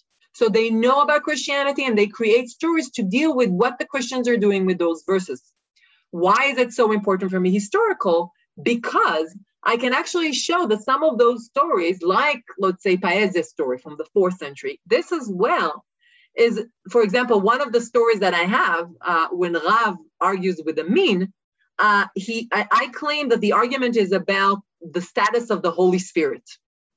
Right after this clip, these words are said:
about a verse in Amos. And the, the, why is it so cool? Because the argument about the status of the Holy Spirit only develops in the, in the Christian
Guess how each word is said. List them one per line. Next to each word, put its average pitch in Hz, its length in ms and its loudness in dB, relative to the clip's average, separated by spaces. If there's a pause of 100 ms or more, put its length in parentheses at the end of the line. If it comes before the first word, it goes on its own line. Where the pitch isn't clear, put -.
(580)
about 196 280 2
a 196 40 -2
verse 226 320 0
in 226 120 0
Amos. 185 400 0 (1000)
And 226 240 2
the, 233 200 2
the, 202 180 2
why 226 260 2
is 349 140 0
it 277 140 -4
so 208 180 0
cool? - 380 -6 (260)
Because 196 380 2
the 208 200 2
argument 302 440 0
about 190 320 2
the 170 40 -10
status 262 440 -2
of 208 100 0
the 202 100 2
Holy 240 220 4
Spirit 339 400 0
only 302 240 2
develops 247 560 2
in 214 140 -2
the, 185 200 2
in 196 140 -2
the 180 140 2 (100)
Christian 254 560 -2